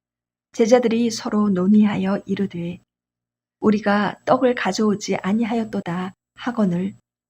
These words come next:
예수께서 아시고 이르시되, "믿음이 작은 자들아, 어찌 떡이 없으므로 서로 논의하느냐? 너희가 아직도 깨닫지 못하느냐? 떡 다섯 개로 오천 명을 먹이고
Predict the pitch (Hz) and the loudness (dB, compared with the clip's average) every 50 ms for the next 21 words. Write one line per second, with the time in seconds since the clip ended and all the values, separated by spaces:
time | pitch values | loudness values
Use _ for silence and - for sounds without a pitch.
0 | _ _ _ _ _ _ _ - - 226 233 233 - 233 233 233 - 226 220 214 | _ _ _ _ _ _ _ 2 4 4 6 6 4 2 2 2 2 2 4 4
1 | - 196 196 - - 208 - 196 185 190 190 - - 190 202 208 214 214 - - | 4 2 2 0 -4 -4 -2 -2 0 0 0 -2 -2 -2 0 0 -2 -4 -4 -6
2 | 170 165 170 175 175 _ _ _ _ _ _ _ _ _ _ _ _ _ _ _ | -6 -4 -4 -4 -6 _ _ _ _ _ _ _ _ _ _ _ _ _ _ _
3 | _ _ - 220 226 202 226 220 220 240 240 - - - 185 220 220 226 - 220 | _ _ 0 0 2 4 4 4 4 2 2 -2 -2 -2 0 0 0 2 2 0
4 | 208 214 190 175 170 175 175 180 190 - _ _ _ _ _ _ _ - - 202 | 0 0 -2 -2 -2 -2 -2 -4 -6 -10 _ _ _ _ _ _ _ 0 0 0
5 | 202 - - - - 202 202 202 - - 277 269 269 294 254 208 196 - - - | 0 -2 -8 -4 -2 -2 -2 -2 0 0 0 2 4 2 2 2 2 -2 -2 0
6 | 220 214 196 190 214 233 220 - _ _ - - - - - 226 220 214 214 208 | 2 2 2 2 0 -2 -2 -4 _ _ -20 -18 -10 -8 -4 -2 0 0 0 0
7 | 202 190 196 208 214 220 214 226 214 196 190 185 175 175 180 185 - _ _ _ | 0 2 4 4 4 4 2 0 0 0 -2 -2 -2 -4 -6 -8 -10 _ _ _
8 | _ _ _ _ _ _ _ _ _ _ _ _ _ _ - - 214 226 240 226 | _ _ _ _ _ _ _ _ _ _ _ _ _ _ 2 4 6 6 6 4
9 | 233 220 226 233 220 - - 185 190 190 214 214 214 - - 190 190 190 - - | 2 2 2 2 2 0 2 0 0 2 0 -4 -4 -2 0 0 0 0 0 0
10 | 247 247 247 233 240 - 226 202 175 175 175 - - 240 226 202 190 180 175 180 | 2 2 2 0 0 0 0 2 2 0 -2 -4 -4 0 0 2 2 0 -2 -2
11 | 185 185 - _ _ _ _ _ _ _ _ _ _ _ _ _ _ _ _ _ | -4 -4 -8 _ _ _ _ _ _ _ _ _ _ _ _ _ _ _ _ _
12 | - - 214 214 214 - - - 208 214 262 - - - 196 190 190 208 208 208 | 2 2 2 2 2 -4 -4 -4 -4 -4 -4 -6 -4 -4 -2 0 0 -2 -2 -4
13 | - - - 208 214 214 - 240 226 226 214 202 196 196 190 190 185 180 - - | -6 -4 -4 -2 -2 0 0 0 0 2 2 2 2 2 2 2 0 -2 -6 -10
14 | - - 190 190 202 | -6 -4 -2 -2 -2